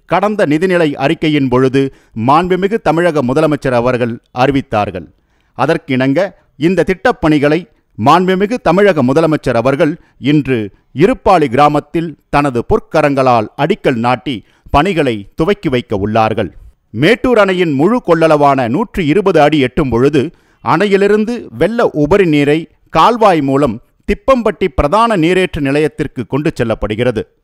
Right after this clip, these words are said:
திப்பம்பட்டி பிரதான நீரேற்று நிலையத்தின் ஒரு பகுதியாக தொள்ளாயிரத்தி நாற்பது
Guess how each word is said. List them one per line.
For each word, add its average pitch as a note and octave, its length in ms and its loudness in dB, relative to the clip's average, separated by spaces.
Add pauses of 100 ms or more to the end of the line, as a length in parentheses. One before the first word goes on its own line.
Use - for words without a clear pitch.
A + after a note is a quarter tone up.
(140)
திப்பம்பட்டி C4 540 0
பிரதான A#3 500 0
நீரேற்று G3 420 0
நிலையத்தின் E3 580 -2
ஒரு E3+ 240 2
பகுதியாக C3+ 640 0 (440)
தொள்ளாயிரத்தி B3 600 2
நாற்பது G3+ 460 0